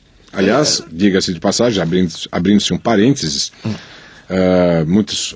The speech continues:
Speaker 1: ah, ouvintes agora devem começar a pensar, "Mas por que que o celular tem a ver com o programa de informática?"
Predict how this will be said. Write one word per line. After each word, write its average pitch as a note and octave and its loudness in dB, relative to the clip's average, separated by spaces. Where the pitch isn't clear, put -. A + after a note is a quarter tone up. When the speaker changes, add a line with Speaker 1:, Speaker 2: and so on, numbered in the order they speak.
Speaker 1:
ah, - -8
ouvintes F#2 0
agora G#2 2
devem F#2+ 2
começar F#2 0
a E2 -4
pensar, F2 -2
"Mas F2+ -2
por F#2 -12
que A2 -2
que A#2 0
o A2 2
celular G#2+ 2
tem G#2+ -2
a F#2 0
ver G2+ 2
com - -8
o E2 -6
programa G2 4
de G2 4
informática?" F2 -4